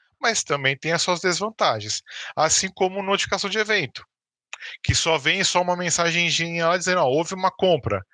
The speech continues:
Qual que é a desvantagem? Eu, eu preciso ter uma aplicação robusta pra poder receber múltiplas conexões ali em pequeno espaço de tempo. Né? Então, se for uma aplicação escalável,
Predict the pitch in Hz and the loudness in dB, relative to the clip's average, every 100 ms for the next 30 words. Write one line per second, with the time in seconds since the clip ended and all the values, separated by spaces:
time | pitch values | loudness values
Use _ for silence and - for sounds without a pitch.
0 | - - - - - 190 202 196 185 185 | -16 -14 -14 -6 -2 0 0 -2 0 0
1 | 170 185 165 170 135 131 135 - 120 143 | 0 0 2 0 2 0 -2 -6 -4 0
2 | - 151 196 - 156 143 139 131 139 - | 0 0 -2 0 2 2 0 -2 -4 -2
3 | 135 - 127 117 151 123 120 156 - 247 | 0 2 0 0 -2 -2 -6 -4 -4 -4
4 | 240 _ - - - - - 160 - 180 | -10 _ -14 -14 -14 -14 -4 -4 0 -2
5 | 143 143 160 185 170 170 185 160 180 147 | 0 0 2 0 0 2 0 2 0 -2
6 | _ 156 151 202 - 214 - 151 - - | _ -4 0 0 -2 -4 -6 -6 -6 -8
7 | - 170 175 - - 156 160 160 170 151 | -4 -2 0 -2 -2 0 0 0 -2 -2
8 | 160 185 196 185 175 175 175 165 156 139 | -2 -4 -8 -8 -6 -4 -4 -6 -8 -10
9 | 127 120 - 139 - 156 - 156 147 - | -10 -12 -4 -4 -2 -4 -2 -2 -2 -2
10 | 180 120 - - _ - - - - - | 0 0 -4 -20 _ -20 -18 -16 -14 -4
11 | 117 - 131 - 135 143 139 135 135 143 | -2 0 0 0 0 2 2 0 -2 -2
12 | 139 123 - 170 135 139 135 110 110 | 0 0 2 0 2 2 2 0 -6